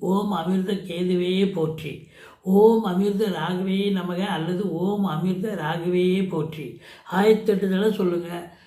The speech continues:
ஒவ்வொரு மந்திரத்தையும் தலைக்கு வர்றது தலைப்பாயோட போகும். ஏன்னா ராகு கேது பிடியில இந்த மகர ராசி அன்பர்கள் இருப்பதால் சர்ப்பத்தால,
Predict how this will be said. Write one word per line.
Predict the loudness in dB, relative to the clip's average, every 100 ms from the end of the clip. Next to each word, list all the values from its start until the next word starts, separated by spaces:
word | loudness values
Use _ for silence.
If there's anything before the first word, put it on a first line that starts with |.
| _ _ _ _ _ _ _ -4
ஒவ்வொரு | 2 4 4 2
மந்திரத்தையும் | -4 -2 0 0 -2 -4 -6 -12 -20 -10
தலைக்கு | -4 0 0 0
வர்றது | -2 -2 -4 -4
தலைப்பாயோட | -4 -4 -4 -4 -2 -4 -4
போகும். | -4 -4 -4
ஏன்னா | -2 0 0 0
ராகு | 0 2 2 2 -2
கேது | -2 0 -2
பிடியில | -4 -4 -2 -2
இந்த | -2 -4
மகர | -8 -4 -2 0
ராசி | 0 -2 -4
அன்பர்கள் | -6 -6 -6 -4 -6
இருப்பதால் | -6 -6 -6 -2 -2 -4 -8 -16 -20 -20 _ _ _ _ _ _ _ _ _ _ _ _
சர்ப்பத்தால, | -10 2 2 4 2 4 2 2